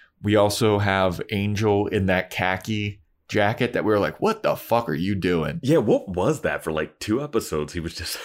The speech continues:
Speaker 2: <laughs>
Speaker 1: Yeah. And he had, like, a light blue shirt on, like, and then at, towards the middle latter half, they figured out their outfits. Like, Angel cannot be seen in a khaki, like, members only jacket.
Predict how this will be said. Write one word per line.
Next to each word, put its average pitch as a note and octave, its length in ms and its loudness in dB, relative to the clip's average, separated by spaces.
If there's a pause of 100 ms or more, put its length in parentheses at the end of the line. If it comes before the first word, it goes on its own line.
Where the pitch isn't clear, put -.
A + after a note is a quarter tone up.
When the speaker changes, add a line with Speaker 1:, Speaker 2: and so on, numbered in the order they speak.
(460)
Speaker 2:
<laughs> - 460 -14
Speaker 1:
Yeah. G2+ 600 0 (220)
And G#2 120 2
he G2 80 4
had, G2+ 140 2
like, F2+ 180 2
a F2 60 2
light F2+ 320 0
blue F#2+ 200 0
shirt F#2 280 -2
on, F2+ 240 -2
like, E2+ 180 -6 (360)
and F#2+ 160 -2
then C3+ 240 2 (140)
at, - 240 -2
towards E3+ 300 2
the B2 500 2
middle G#2 680 4 (120)
latter F2+ 400 2
half, F#2 380 0
they A2 140 2
figured C3+ 300 0
out G#2+ 180 2
their F#2+ 160 2
outfits. - 480 -2
Like, E2+ 260 -2
Angel B2+ 340 2
cannot F#2+ 720 0
be F#2 180 0
seen E2+ 600 -2 (160)
in F2+ 140 0
a E2 100 -2
khaki, F#2+ 560 -2
like, E2 200 -2
members F2+ 380 -2
only E2 280 -2
jacket. - 500 -6